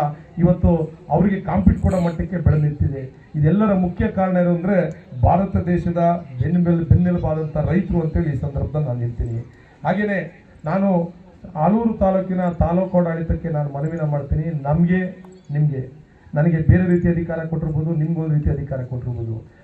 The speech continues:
ನಮ್ಮೆಲ್ಲರ ಉದ್ದೇಶ ಒಂದೇ, ಈ ಭಾಗದ ರೈತರು, ಈ ಭಾಗದ ಕೂಲಿ ಕಾರ್ಮಿಕರು, ಈ ಭಾಗದ ಮಹಿಳೆಯರು ಶಾಂತಿ, ಸುಖ, ನೆಮ್ಮದಿಯಿಂದ ಜೀವನವನ್ನ ಸಾಗಿಸ್ಬೇಕು. ಇದಕ್ಕೆ ನಾವೇನ್ ಮಾಡ್ಬೇಕು? ನಮಗೆ ಕೊಟ್ಟಿರ್-, ಸರ್ಕಾರ ಕೊಟ್ಟಿರ್ತಕ್ಕಂಥ ಅಧಿಕಾರವನ್ನ ಪ್ರಾಮಾಣಿಕವಾಗಿ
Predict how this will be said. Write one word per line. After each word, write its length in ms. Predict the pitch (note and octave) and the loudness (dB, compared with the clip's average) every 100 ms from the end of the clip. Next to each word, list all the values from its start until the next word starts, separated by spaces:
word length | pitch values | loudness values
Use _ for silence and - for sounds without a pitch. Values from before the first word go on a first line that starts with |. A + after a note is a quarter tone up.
| - | -8
ನಮ್ಮೆಲ್ಲರ 460 | C#3+ D#3+ F3+ F#3+ F3+ | 0 4 4 4 4
ಉದ್ದೇಶ 500 | D#3 - G3+ G#3 F#3 | 4 4 4 4 2
ಒಂದೇ, 400 | E3 D#3 E3 F#3+ - - - - E3 | 2 0 0 -2 -6 -16 -18 -4 0
ಈ 120 | F3+ | 4
ಭಾಗದ 420 | - E3 F3 F3 E3+ | 4 4 2 0 0
ರೈತರು, 340 | D#3+ E3 F3 F#3+ F#3+ D3+ | 0 -2 -2 -4 -4 -2
ಈ 140 | E3+ - | 2 4
ಭಾಗದ 340 | E3+ E3+ D#3+ | 4 2 -4
ಕೂಲಿ 380 | D#3 E3+ F#3 F3 | -2 2 2 0
ಕಾರ್ಮಿಕರು, 580 | E3 D#3+ D#3 D#3+ F3+ F3 | -2 -2 -4 -4 -2 0
ಈ 220 | D3+ D3+ | 0 0
ಭಾಗದ 320 | D#3+ E3 E3 | -2 -2 -2
ಮಹಿಳೆಯರು 640 | D3 D3 F#3+ G3+ E3+ F3+ G3+ - - - - - - - | 0 4 6 6 2 0 -2 -10 -20 -20 -20 -20 -14 -2
ಶಾಂತಿ, 680 | D3+ G3 E3+ G3 G3+ F3 - | 0 0 -2 -2 -2 -2 0
ಸುಖ, 180 | F3 | 0
ನೆಮ್ಮದಿಯಿಂದ 800 | F#3+ F3+ D3+ D#3+ G#3 G3 F3 F3 | 0 0 2 4 4 4 0 0
ಜೀವನವನ್ನ 580 | F#3 C3 E3+ D3+ D3 E3+ | -2 0 2 2 0 -2
ಸಾಗಿಸ್ಬೇಕು. 680 | - C3+ B2+ - B2+ - D#3 | -4 -6 -8 -8 -8 -8 -4
ಇದಕ್ಕೆ 220 | G#3+ F3 | -4 -2
ನಾವೇನ್ 400 | E3 G3+ G3+ E3+ | 2 4 4 2
ಮಾಡ್ಬೇಕು? 440 | D3+ B2 - - - - - - - - - | -2 -4 -8 -12 -16 -18 -20 -20 -20 -20 -6
ನಮಗೆ 420 | D3 F#3 G3+ G#3+ A3 A#3 - - - | 0 2 2 2 0 -4 -8 -12 0
ಕೊಟ್ಟಿರ್-, 360 | - G#3 G#3+ F3+ | 4 4 4 0
ಸರ್ಕಾರ 420 | F3 E3 G#3+ G3+ | 0 2 0 0
ಕೊಟ್ಟಿರ್ತಕ್ಕಂಥ 720 | - F3 F3+ F3+ F3+ F3 D#3+ | 0 0 0 -4 -4 -6 -4
ಅಧಿಕಾರವನ್ನ 720 | D#3 E3 F3+ F3 E3 D#3+ E3+ | -4 -2 0 0 0 -4 -6
ಪ್ರಾಮಾಣಿಕವಾಗಿ 1200 | F#3+ - - B2 D3+ G#3 A#3+ G#3 - E3 E3 F3+ | -10 -6 0 0 2 2 2 0 -2 -2 -4 -8